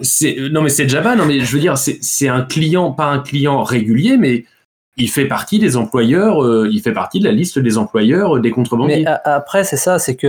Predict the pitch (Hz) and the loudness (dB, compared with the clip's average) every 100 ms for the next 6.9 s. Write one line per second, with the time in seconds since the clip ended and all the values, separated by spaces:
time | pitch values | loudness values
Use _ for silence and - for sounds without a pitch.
0 | 131 131 113 - 147 135 147 165 127 - | 0 0 -2 -4 -2 0 2 2 0 -2
1 | 143 - 117 110 120 131 - - - 117 | -6 -4 -4 -2 -2 -2 -6 -14 -6 -6
2 | 110 131 123 - 135 120 120 113 - 123 | -2 -2 -2 -2 -2 0 0 -2 0 0
3 | 175 175 _ _ _ - 131 107 131 131 | 0 -2 _ _ _ -6 -2 0 0 0
4 | 131 156 170 165 - 135 135 131 117 110 | 0 0 0 -4 -6 -2 0 2 0 -2
5 | 113 - 123 117 139 143 - 120 110 110 | -4 -2 0 0 -2 -6 -6 -6 -4 -4
6 | 107 104 107 - _ _ - 113 101 | -4 -4 -8 -14 _ _ -6 -2 -2